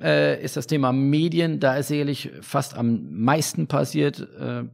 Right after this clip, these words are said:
wir haben hier, äh, unsere großen Player, Eurosport, Sky, Amazon, The Zone, OneFootball und die Telekom. Die haben alle, äh, für Aufsehen gesorgt, mal der Reihe nach.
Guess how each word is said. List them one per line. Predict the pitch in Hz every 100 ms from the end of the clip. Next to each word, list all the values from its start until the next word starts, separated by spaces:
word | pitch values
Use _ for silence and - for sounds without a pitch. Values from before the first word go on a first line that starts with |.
| -
wir | - 127
haben | 117 123 117 120
hier, | 143 127 120 117 - -
äh, |
unsere | - 127 120 117
großen | - 123 117 113
Player, | 117 117 117 -
Eurosport, | 120 117 117 - 110 -
Sky, | - 104 110
Amazon, | 113 110 104 110 107
The | 107
Zone, | 101 101 113 107
OneFootball | 98 101 131 - 113 110
und |
die | 107 107
Telekom. | 120 135 131 131
Die | 123
haben | 113
alle, | 110 143 143 - - - - _ _ _
äh, | 117 113
für | 110 127
Aufsehen | 131 147 - 131 120 117 - _
gesorgt, | 120 110 127 139 -
mal | 120
der | 113 110 95
Reihe | 120 139
nach. | 139 135 135 127 -